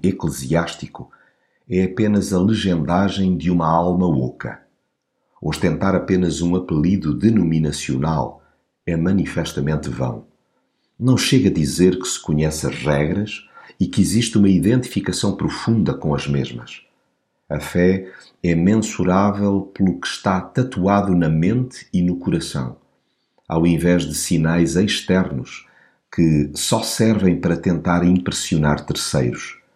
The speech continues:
Já vai sendo tempo daqueles que se dizem crentes viverem o que afirmam em teoria.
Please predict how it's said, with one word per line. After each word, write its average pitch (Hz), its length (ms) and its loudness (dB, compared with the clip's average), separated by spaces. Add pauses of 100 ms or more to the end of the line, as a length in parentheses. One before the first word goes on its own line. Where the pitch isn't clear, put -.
(540)
Já 73 180 0
vai 82 200 2
sendo 95 480 0
tempo - 420 0 (440)
daqueles 78 480 0
que - 140 -10
se - 180 0
dizem 85 400 2
crentes 90 640 0 (240)
viverem 92 600 4
o 92 80 0
que - 200 2
afirmam 107 600 0
em 90 140 4
teoria. 69 580 0